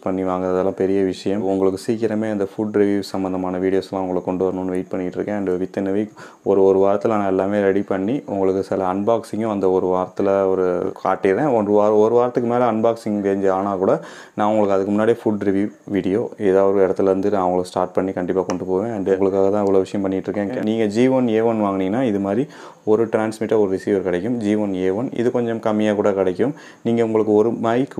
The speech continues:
போதும், அதாவது ஒரு transmitter, ஒரு receiver போதுங்க, நான் அவ்வளோலாம் இது பண்ண போறதில்ல அப்படின்ற மாதிரி இருந்தா இது மாதிரி வாங்கிக்கோங்க. உங்களுக்கு இன்னும் கொஞ்சம் amount கம்மியாவே கிடைக்கும்.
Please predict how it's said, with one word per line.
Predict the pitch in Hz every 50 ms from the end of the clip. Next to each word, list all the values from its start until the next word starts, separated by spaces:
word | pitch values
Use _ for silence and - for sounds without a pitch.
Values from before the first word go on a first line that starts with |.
| 110
போதும், | - 110 107 104 104 95 92
அதாவது | 92 92 95 107 110
ஒரு | 104 101 95 90
transmitter, | - 107 107 113 113 - 123 110 135 131
ஒரு | 123 107 104
receiver | 101 - 120 117 113 104 -
போதுங்க, | - 98 98 98 95 95 92 92
நான் | 90 90 90 87
அவ்வளோலாம் | 90 92 92 92 98 104 101
இது | 95 98 -
பண்ண | 101 95
போறதில்ல | 95 90 90 90 87 87 87 90 95 101 95
அப்படின்ற | 87 - 90 90 90 92 87
மாதிரி | 92 92 92
இருந்தா | 90 90 113 127 135
இது | 120 104 101 107
மாதிரி | 117 120 117 113
வாங்கிக்கோங்க. | 104 98 98 - - 92 95 104 135 147 123
உங்களுக்கு | 104 98 98 95 107 131 160 160 - - - - - -
இன்னும் | - 156 151 123
கொஞ்சம் | 127 123 127 117 107
amount | 110 117 117 107 107 -
கம்மியாவே | 98 101 104 104 104 104 104 98
கிடைக்கும். | 95 90 90 90 98 104 139 165